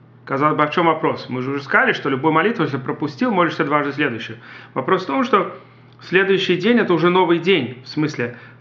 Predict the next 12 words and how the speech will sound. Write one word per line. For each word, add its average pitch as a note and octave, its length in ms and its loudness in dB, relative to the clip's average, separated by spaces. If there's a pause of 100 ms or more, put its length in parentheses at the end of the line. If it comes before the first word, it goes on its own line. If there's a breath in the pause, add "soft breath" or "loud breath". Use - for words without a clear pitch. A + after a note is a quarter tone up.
(160)
вечерняя G#3+ 480 2
молитва, D#3 320 0
утренняя D#3 600 2
и C#3+ 260 -2
Минха — A3+ 400 2
это D3 180 0
всё F3+ 180 0
один D#3+ 220 0
и - 20 2
тот D3+ 180 0
же C#3+ 100 -2
день. B2+ 340 -2